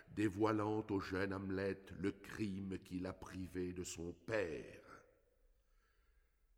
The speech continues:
Il m'a toujours semblé que ce morceau pouvait être le sujet d'une composition pleine d'un grand et sombre caractère.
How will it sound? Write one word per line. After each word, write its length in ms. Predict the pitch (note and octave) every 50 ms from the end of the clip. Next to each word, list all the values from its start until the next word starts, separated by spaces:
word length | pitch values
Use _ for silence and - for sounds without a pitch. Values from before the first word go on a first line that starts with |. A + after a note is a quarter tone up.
| _ _ _ _ -
Il 120 | - C2+
m'a 160 | D2 D#2+ E2
toujours 380 | - - F2+ D#2 F2 G2 E2 -
semblé 540 | - - F2 F#2 F2+ E2 F#2 G2+ A2 A2 G#2+
que 140 | - D#2+
ce 160 | D2 - - D#2
morceau 480 | D2 D2+ D2+ - - - - G#2 G2
pouvait 380 | F#2 - - D2+ C2+ D2 D2 - -
être 280 | F2+ E2+ - - E2+
le 80 | E2 E2+
sujet 500 | - - - F2+ F2 D#2 D#2+ F#2+ G#2+ G2+
d'une 240 | D#2+ D#2+ D#2 D#2+ D#2+
composition 960 | D#2+ - F2 F2+ D#2+ - - F2 E2 E2+ E2 - - - G2+ F2+ F2 E2+ D#2+ -
pleine 540 | - G2+ G#2+ G#2 G#2+ G#2 G#2 G2+ G2 F2 E2+
d'un 280 | D#2+ E2 F2+ E2 E2 E2+
grand 640 | D#2 C#2 - - E2+ G2+ A2 G#2+ G#2 A2 A2 A2 - - - - -
et 100 | G2 -
sombre 840 | - - - - F#2+ G#2 G#2+ G#2 G#2 G#2 G#2 - - - F#2+ F2 F2+ F2+ -
caractère. 960 | - G2+ F#2+ - F#2+ F#2 - - - - - F2 F2 E2+ - - F2+ - -